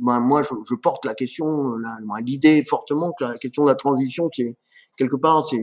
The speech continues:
c'est du mouvement, quoi. Donc, c'est du déséquilibre. Et ce qui est sûr, c'est que quand quelqu'un trébuche,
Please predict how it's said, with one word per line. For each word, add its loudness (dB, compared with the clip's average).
c'est -2
du 2
mouvement, 4
quoi. -2
Donc, 2
c'est -4
du -6
déséquilibre. 0
Et -8
ce -10
qui 4
est 8
sûr, 4
c'est -4
que -2
quand 0
quelqu'un 0
trébuche, 0